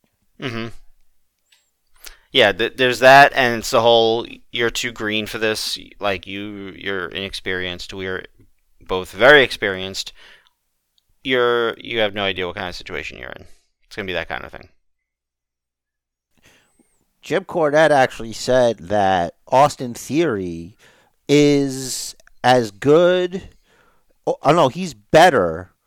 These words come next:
Speaker 2: than John was. Like, if, if they were at the same
Speaker 1: Mm-hmm.
Speaker 2: point in their career, that he was better than John
Speaker 1: Hmm.
Speaker 2: Cena was. Just,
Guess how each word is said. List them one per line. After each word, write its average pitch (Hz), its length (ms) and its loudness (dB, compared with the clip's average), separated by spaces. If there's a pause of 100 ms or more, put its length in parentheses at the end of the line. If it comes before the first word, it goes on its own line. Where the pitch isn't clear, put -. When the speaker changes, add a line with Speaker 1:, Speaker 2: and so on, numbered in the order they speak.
(120)
Speaker 2:
than 139 220 0
John 135 400 0
was. - 640 -8 (680)
Like, 120 400 2
if, - 300 -4 (640)
if 151 160 -2
they 175 120 2
were 170 140 4
at 156 120 4
the 135 60 -12
same 139 260 -4
Speaker 1:
Mm-hmm. 113 100 -8
Speaker 2:
point 135 180 -2
in 135 40 -2
their 131 140 2
career, 139 640 -4
that 113 220 0
he 151 120 -10
was 143 160 -4
better 123 300 4
than 113 140 -8
John 101 220 -4
Speaker 1:
Hmm. - 40 -14
Speaker 2:
Cena 90 260 -12
was. - 560 -16 (760)
Just, - 340 2